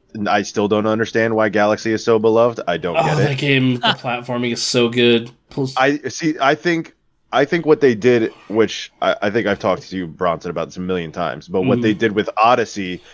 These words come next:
Speaker 1: where they basically inversed how Galaxy functioned, I think that, that, that was a much better game.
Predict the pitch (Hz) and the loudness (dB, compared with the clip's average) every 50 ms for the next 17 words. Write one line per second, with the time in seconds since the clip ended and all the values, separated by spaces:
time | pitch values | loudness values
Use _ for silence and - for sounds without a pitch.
0 | - - 101 101 104 104 92 110 107 110 107 - 104 107 107 107 - - 117 117 | -6 -2 0 2 2 2 2 4 2 2 2 0 -2 -4 -4 -4 -2 -2 -2 0
1 | 120 117 - 107 104 104 101 - - - 107 104 98 90 - _ - - 110 104 | 0 -2 0 2 2 2 0 -2 -4 0 0 0 0 0 -6 _ -4 0 2 2
2 | 101 101 98 - - 104 104 - - 104 104 104 98 - 92 90 85 - - - | 2 2 0 -2 -6 -8 -6 -2 0 0 0 0 -4 -6 -8 -8 -8 -10 -8 -2
3 | 92 98 92 - 110 101 90 - 95 82 - - _ _ - 104 95 95 92 85 | -2 -2 -2 -2 -4 -4 -2 0 -2 -2 -2 -4 _ _ 0 0 0 0 0 -4
4 | - - 95 92 92 92 82 92 87 87 90 92 92 90 - - 92 85 82 80 | -4 0 0 0 0 0 -4 -6 -8 -6 -4 -2 -2 -2 -2 -4 -6 -4 -4 -6
5 | 76 69 65 57 55 | -8 -10 -12 -12 -14